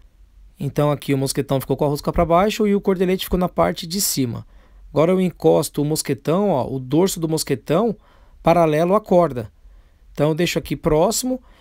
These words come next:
e agora eu vou fazer apenas voltas com o cordelete, ó, passando por dentro do mosquetão, abraçando tanto o dorso do mosquetão, ó, quanto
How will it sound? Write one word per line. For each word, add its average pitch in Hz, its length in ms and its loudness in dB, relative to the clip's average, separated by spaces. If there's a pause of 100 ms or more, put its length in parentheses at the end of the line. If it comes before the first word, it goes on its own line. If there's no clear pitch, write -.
(120)
e 156 80 0
agora 165 240 2
eu 165 60 -4
vou 175 80 -2
fazer 175 340 0
apenas 175 380 -2
voltas 147 640 -2 (500)
com 165 220 2
o 190 40 -2
cordelete, 185 680 0
ó, 123 80 -8 (100)
passando 160 400 0
por 160 200 -4
dentro 143 300 -4
do 151 100 -4
mosquetão, 190 640 -2 (440)
abraçando 147 720 0
tanto 190 600 0
o 165 160 -4
dorso 143 420 0
do 151 80 -2
mosquetão, 175 640 0
ó, 160 180 0 (160)
quanto 196 600 0